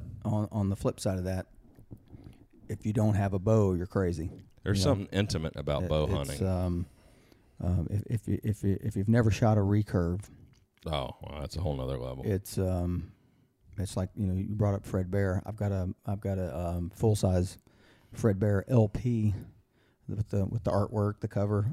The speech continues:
Speaker 1: and it's just him sitting around talking with the interviewer about his bow hunts and his philosophy of, uh, of bow hunting, and it's just amazing. Uh,
Speaker 2: Yeah, yeah,
Speaker 1: it was
Speaker 2: he
Speaker 1: recorded in, like, seventy-one or seventy-two, something like that.
Speaker 2: Uh,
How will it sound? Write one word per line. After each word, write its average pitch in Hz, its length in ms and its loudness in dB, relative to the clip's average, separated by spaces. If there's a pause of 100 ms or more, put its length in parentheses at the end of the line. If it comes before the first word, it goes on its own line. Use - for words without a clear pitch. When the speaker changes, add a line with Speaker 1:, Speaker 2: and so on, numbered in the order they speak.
Speaker 1:
and 104 120 0
it's 95 100 -2
just - 240 -2
him 107 180 4
sitting - 240 -8
around 110 400 0
talking 104 320 4
with 95 100 2
the 98 60 -2
interviewer 101 380 2
about 98 220 -2
his 92 100 0
bow 107 180 4
hunts - 440 -2 (500)
and 110 80 -2
his 104 100 0
philosophy 98 640 -2
of, 98 160 2 (800)
uh, 95 440 -8
of 110 160 -6
bow 110 180 4
hunting, 90 320 0
and 87 120 0
it's 87 140 -4
just - 280 -8
amazing. 98 480 -2 (360)
Uh, - 60 -12
Speaker 2:
Yeah, 82 340 4
yeah, 80 200 6
Speaker 1:
it 76 60 6
was 127 100 4
Speaker 2:
he 120 40 2
Speaker 1:
recorded 117 380 6
in, 110 80 4
like, 104 240 2
seventy-one 104 1400 2
or 101 100 2
seventy-two, 101 640 0
something - 240 -6
like - 140 -8
that. - 220 -6
Speaker 2:
Uh, - 60 -8